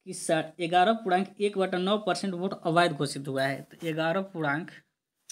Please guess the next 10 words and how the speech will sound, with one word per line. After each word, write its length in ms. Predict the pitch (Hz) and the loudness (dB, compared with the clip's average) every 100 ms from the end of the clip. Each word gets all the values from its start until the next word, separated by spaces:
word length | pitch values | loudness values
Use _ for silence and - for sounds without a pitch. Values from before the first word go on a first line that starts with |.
| - - | -18 -18
एक 160 | 147 135 | -14 -12
मिनट, 260 | 143 - _ _ _ _ _ 160 | -12 -14 _ _ _ _ _ -8
ग्यारह 400 | 156 165 180 208 208 | 0 2 2 0 -2
पूर्णांक 360 | 165 156 180 - - | 0 0 0 -8 -10
एक 160 | 185 180 | -6 -2
बटा 220 | 185 175 | 0 0
नौ 320 | 170 170 196 254 - _ _ - | 2 0 0 -2 -14 _ _ -2
क्या 100 | 180 | -2
हुआ 200 | 185 220 | 0 -4
है? 160 | 240 | -4